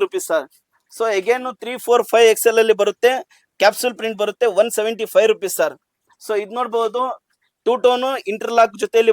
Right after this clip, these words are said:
ಬರುತ್ತೆ, totally ಎಸ್ ಟು ಡಬಲ್ ಎಕ್ಸ್ ಎಲ್ ಬ್ರಾಂಡೆಡ್ ಸೈಜ್ ಬರುತ್ತೆ. ಇದು ನೋಡ್ಬೋದು, just for ಎಸ್ ಸೈಜ್ ಇದು. So ಇದು ಬಂದ್ಬಿಟ್ಟು ಒನ್ ಏಯ್ಟಿ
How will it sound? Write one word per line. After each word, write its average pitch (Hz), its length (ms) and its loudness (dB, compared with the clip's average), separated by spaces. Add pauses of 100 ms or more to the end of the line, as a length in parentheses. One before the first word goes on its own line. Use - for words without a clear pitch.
ಬರುತ್ತೆ, 214 240 -2 (160)
totally 247 420 -2 (120)
ಎಸ್ - 120 -8
ಟು 240 140 -6
ಡಬಲ್ 220 200 -4
ಎಕ್ಸ್ 214 140 -4
ಎಲ್ 240 160 -6
ಬ್ರಾಂಡೆಡ್ 226 380 2
ಸೈಜ್ 208 200 -6
ಬರುತ್ತೆ. 208 260 -4
ಇದು 180 120 -10
ನೋಡ್ಬೋದು, 214 300 0 (100)
just 185 220 -8
for 359 120 0 (140)
ಎಸ್ - 160 -6
ಸೈಜ್ 226 240 0
ಇದು. 233 120 -10 (440)
So - 60 -4 (100)
ಇದು 214 160 -8
ಬಂದ್ಬಿಟ್ಟು 233 280 -4 (100)
ಒನ್ 220 120 -2
ಏಯ್ಟಿ 226 140 -6